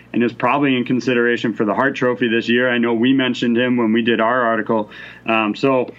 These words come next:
no harm, no foul for the Rangers here in that group. Things get interesting when I get to the net minding here. And for my money,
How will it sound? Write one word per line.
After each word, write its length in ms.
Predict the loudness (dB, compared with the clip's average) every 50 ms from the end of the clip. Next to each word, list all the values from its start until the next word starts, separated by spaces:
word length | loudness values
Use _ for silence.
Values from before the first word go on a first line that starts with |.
| -20 -20 -10 -4
no 180 | -2 0 2 2
harm, 240 | 2 2 0 0 0
no 140 | 0 -2 -4
foul 360 | -2 -2 0 0 0 -2 -2
for 140 | -2 -2 -2
the 100 | 0 0
Rangers 420 | 0 0 0 0 0 -2 -2 -2
here 180 | 0 0 0 2
in 80 | 2 0
that 180 | 0 0 0
group. 280 | 0 0 0 0 -2 -4 -10 -20 -20 -20 -20 -20 -20 -20 -20 -20 -20 -20 -20 -20 -20 -20 -4 -2
Things 260 | 0 0 0 0 0
get 220 | 0 0 0 0
interesting 800 | 0 -2 0 0 -2 -2 -2 -2 -2 0 0 2 0 -2 -4 -6 -8 -16 -20 -20 -10 -4
when 180 | -2 0 2 2
I 100 | 0 2
get 220 | 2 0 0 0
to 100 | 0 -2
the 140 | 0 0 0
net 220 | 0 0 0 0 0
minding 360 | 0 0 0 0 0 0 0
here. 240 | 0 0 2 2 0
And 140 | 0 0
for 140 | -2 0 0
my 240 | 2 2 2 2 2
money, 400 | 0 0 0 0 0 -2 -4 -6